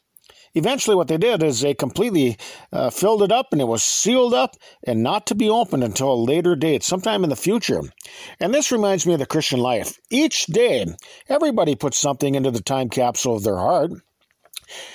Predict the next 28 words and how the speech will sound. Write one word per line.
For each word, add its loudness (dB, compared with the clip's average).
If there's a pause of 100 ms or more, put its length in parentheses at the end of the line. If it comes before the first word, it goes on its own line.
(160)
Day 2
by 4
day, 2
it -4
continues 0
to -2
store 0
up -6
things -2
during 0
the 2
brief 0 (100)
period 2
of 0
their 0
lives, 0 (360)
whether 2 (220)
they 0
be 2
good 2
or 4
bad. 0 (640)
When 2
it 2
is 0
finally 0
filled 2
up, 2